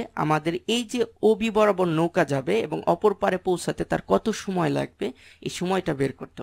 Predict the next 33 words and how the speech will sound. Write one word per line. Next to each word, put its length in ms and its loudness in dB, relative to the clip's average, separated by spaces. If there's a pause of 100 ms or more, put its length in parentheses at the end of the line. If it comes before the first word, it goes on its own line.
বলে। 160 -14 (240)
এই 160 -2
সময়টার 460 -6
সূত্র 220 -14 (140)
এরকম 300 -10 (680)
যে 80 -10 (120)
T 40 -20 (180)
equal 280 -6 (140)
to 80 -4 (220)
D, 20 -10 (300)
D 40 -12 (160)
মানে 180 -6
হচ্ছে 180 -14 (100)
নদীর 280 -8
প্রস্থ, 300 -10 (640)
by 140 -2 (100)
হচ্ছে 280 -10 (480)
আমাদের 300 -2 (260)
যে 80 6 (380)
বরাবর 360 8 (120)
যাবে 240 4
সেই 260 0
বরাবর 340 2 (140)
উপাংশ, 360 -6 (520)
অর্থাৎ 340 -12
আমরা 120 -8 (100)
বলি 180 -10
যে, 140 -12 (540)
আহ, 200 -12 (120)
এটা 200 -8
যদি, 200 -12
আহ, 340 -4 (300)
পি 120 -8